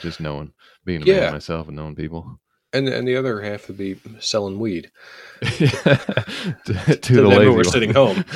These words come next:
Speaker 1: <laughs>
Speaker 2: That's where the money's gonna go. It's gonna be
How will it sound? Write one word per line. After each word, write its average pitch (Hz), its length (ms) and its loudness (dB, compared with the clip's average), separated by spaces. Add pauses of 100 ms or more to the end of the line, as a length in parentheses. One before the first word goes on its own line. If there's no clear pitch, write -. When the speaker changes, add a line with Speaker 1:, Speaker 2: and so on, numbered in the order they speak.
(300)
Speaker 1:
<laughs> - 320 -2 (580)
Speaker 2:
That's 175 240 0
where 156 120 6
the 110 60 4
money's 127 320 4
gonna 85 220 -4
go. 85 320 -2
It's 110 100 -6
gonna 107 220 -4
be 98 240 -6